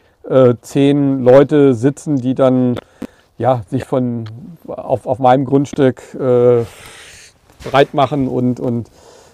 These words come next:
äh, ja, das, wir sind ja einfach immer noch in so diesem Leistungsdenken. Vielleicht können wir das ja irgendwann auflösen, vielleicht ist das ja auch,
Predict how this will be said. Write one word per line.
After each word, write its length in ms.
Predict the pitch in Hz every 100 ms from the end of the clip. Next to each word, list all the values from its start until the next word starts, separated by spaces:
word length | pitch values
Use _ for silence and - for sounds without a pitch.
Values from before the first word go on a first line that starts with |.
| _ 311
äh, 240 | 123 117 117 - 147
ja, 220 | 127 139
das, 260 | 135 131 294
wir 140 | 269 127
sind 140 | 165
ja 200 | 180 156
einfach 320 | 143 139 143
immer 220 | 143 156 143
noch 160 | 139
in 140 | 160 127
so 80 |
diesem 220 | 131 123 131
Leistungsdenken. 1120 | 123 151 - 160 123 - 131 131 135 117 95
Vielleicht 220 | - 147 - _ -
können 160 | 156
wir 60 | 165
das 140 | 156
ja 80 | 165
irgendwann 340 | 165 151 139
auflösen, 640 | 135 175 190 208 208 196 208
vielleicht 280 | - 147 -
ist 120 | 143
das 140 | 135
ja 100 | 160
auch, 460 | - 151 156 _ _